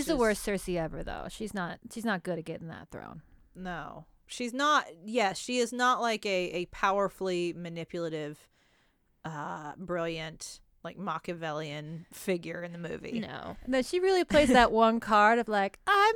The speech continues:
Speaker 2: pretty." And when that doesn't work, she just turns to another gu-, guy and goes, "I'm pretty." <laughs>
Speaker 1: And she, she does throw out something at him like, "I've known you a long time." <laughs>
Speaker 2: "I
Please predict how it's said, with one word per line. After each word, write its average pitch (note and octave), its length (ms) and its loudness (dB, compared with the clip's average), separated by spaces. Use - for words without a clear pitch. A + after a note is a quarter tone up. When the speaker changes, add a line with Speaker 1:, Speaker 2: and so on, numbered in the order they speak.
Speaker 2:
pretty." D#4+ 600 8
And G#3 100 0
when G#3+ 100 2
that A3+ 120 6
doesn't B3+ 240 4
work, B3 180 2
she B3 120 -4
just G#3+ 200 -4
turns A3 260 2
to A3+ 80 0
another A3+ 280 4
gu-, G#3 340 0
guy F#3+ 240 4
and F3 160 0
goes, G3+ 160 2
"I'm A4+ 380 12
pretty." F4 840 12
<laughs> - 40 10
Speaker 1:
And C#4+ 140 -4
she, F4 220 2
she E4+ 160 -2
does G4 240 4
throw D4+ 200 8
out C4 160 6
something B3 380 2
at G#3+ 160 2
him G#3 80 -2
like, G3+ 420 2
"I've A3+ 160 8
known A#3 220 4
you G3+ 120 0
a F#3 40 -2
long F#3 220 -2
time." F#3 420 -4
<laughs> - 320 -2
Speaker 2:
"I A#3+ 180 2